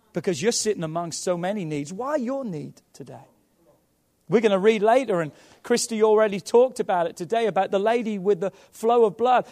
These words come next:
She touched Jesus. So many people touched Jesus that day. Why did her touch heal her body and others touched him and remained the same? What about Bartimaeus? Used to be called blind, but now he's just known as Bartimaeus, amen?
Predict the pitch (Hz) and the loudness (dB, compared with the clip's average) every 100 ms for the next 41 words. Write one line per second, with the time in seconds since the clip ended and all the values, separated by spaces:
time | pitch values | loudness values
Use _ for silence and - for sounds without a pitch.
0 | _ - 262 220 - 254 - - - 220 | _ -6 -4 -4 2 2 0 -12 -8 -8
1 | 147 156 - _ _ - - - 240 247 | -6 -8 -10 _ _ -18 -16 0 2 2
2 | 277 240 165 208 185 160 - 175 - - | 2 0 -2 -8 -8 -12 -4 -4 -4 -10
3 | 175 170 147 147 - 160 - 160 151 208 | -8 -8 -8 -12 -6 -6 -4 -6 -2 -2
4 | 233 208 180 160 208 208 - 175 - _ | -2 -2 -4 -2 -4 -4 -4 -4 -6 _
5 | - - _ _ _ _ _ _ _ 202 | -20 -20 _ _ _ _ _ _ _ 0
6 | 196 165 170 - 185 175 151 135 - _ | 2 2 0 2 0 0 -2 -8 -14 _
7 | 160 160 175 170 151 - - 185 - - | -8 -6 -4 -2 -4 -6 -6 -6 -6 -14
8 | 139 123 - _ _ _ _ _ _ _ | -12 -14 -18 _ _ _ _ _ _ _
9 | - 147 143 143 143 147 139 - _ _ | -12 -8 -6 -4 -4 -4 -8 -14 _ _
10 | _ _ _ - 131 147 127 120 _ _ | _ _ _ -14 -12 -12 -12 -16 _ _
11 | _ _ _ _ - 302 294 254 - 226 | _ _ _ _ 2 4 8 6 6 4
12 | 240 220 196 226 170 - 226 226 190 202 | 6 4 2 2 0 -2 -4 -4 -4 -4
13 | - 220 196 208 226 247 160 170 190 202 | 2 2 4 2 2 2 0 -6 -4 0
14 | 196 - 202 196 196 185 135 196 175 165 | 0 -2 -6 -4 -4 -4 -6 -2 -2 -2
15 | 160 180 139 120 160 151 147 196 170 | -4 -4 -6 -4 -4 -2 -4 -2 -2